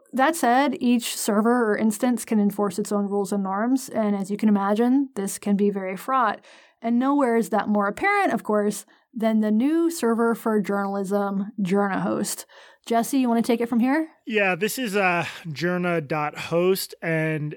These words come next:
Speaker 2: basically, uh, this centers on Adam Davidson. Um, Davidson is a guy who I've read and listened to for a long time, and I always found him to be a smart commentator on money stuff.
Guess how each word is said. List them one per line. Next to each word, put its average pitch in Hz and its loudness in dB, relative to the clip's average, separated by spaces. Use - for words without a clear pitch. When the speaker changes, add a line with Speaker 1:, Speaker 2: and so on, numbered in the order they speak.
Speaker 2:
basically, 170 0
uh, 147 -8
this 175 -2
centers 185 4
on 165 0
Adam 160 0
Davidson. 156 0
Um, 147 -8
Davidson 277 0
is 220 0
a 196 2
guy 170 2
who 156 0
I've 160 0
read 151 -2
and 147 -4
listened 147 -6
to 151 -2
for 151 -8
a 151 -4
long 139 -4
time, 151 -2
and 160 0
I 180 4
always 202 6
found 180 2
him 165 2
to 147 -4
be 151 2
a 143 0
smart 147 -2
commentator 135 -4
on 131 -6
money 143 0
stuff. 196 0